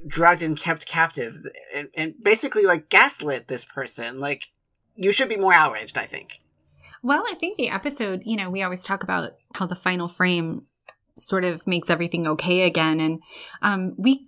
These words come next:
Speaker 2: we do get, like, a very tender moment between Jessica and Carol at the end of this episode, but it's not particularly happy. It's just sort of like, "We're gonna be okay."
Speaker 1: Right.
Speaker 2: Right? You're, you, every, you know, you have lost your fiance.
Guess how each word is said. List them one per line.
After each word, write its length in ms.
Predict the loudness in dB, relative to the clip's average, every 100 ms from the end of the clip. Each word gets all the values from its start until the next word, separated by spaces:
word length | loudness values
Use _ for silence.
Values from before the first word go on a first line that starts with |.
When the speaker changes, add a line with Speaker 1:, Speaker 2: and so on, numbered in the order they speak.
| 2
Speaker 2:
we 100 | 4
do 200 | 4 2
get, 200 | 0 0
like, 140 | -2
a 40 |
very 200 | 0 0
tender 420 | -2 -2 0 0 0
moment 360 | -2 -2 -2
between 280 | -2 0 2
Jessica 340 | 2 -2 0 0
and 160 | 0
Carol 360 | -2 -2 2 2
at 120 | 0
the 100 | 0
end 160 | 0 0
of 100 | -2
this 160 | 0
episode, 460 | 0 0 2 2 2
but 100 | 0
it's 200 | 0 2
not 280 | 2 2 -4
particularly 500 | -8 -2 0 0 0
happy. 600 | -2 0 0 0 -2 -2
It's 160 | -4
just 200 | -4 -4
sort 180 | 0 0
of 160 | 0 0
like, 340 | 2 0 -4 -14 -20 -20 -20 -20 -20 -10
"We're 100 | -2
gonna 120 | 2 4
be 140 | 2
okay." 420 | 2 0 -2 -6 _ _ -20 _ _ -8
Speaker 1:
Right. 260 | -2 -2
Speaker 2:
Right? 220 | -2 -4 -4
You're, 340 | 0 0 0 -6
you, 240 | -10 -6 -4
every, 280 | -4 -4 -6 -8
you 200 | -4 -2
know, 160 | -2
you 160 | -2 -2
have 260 | 2 0 4
lost 280 | 2 2
your 100 | -4
fiance. 800 | -4 -4 -4 -4 -2 0 0 -2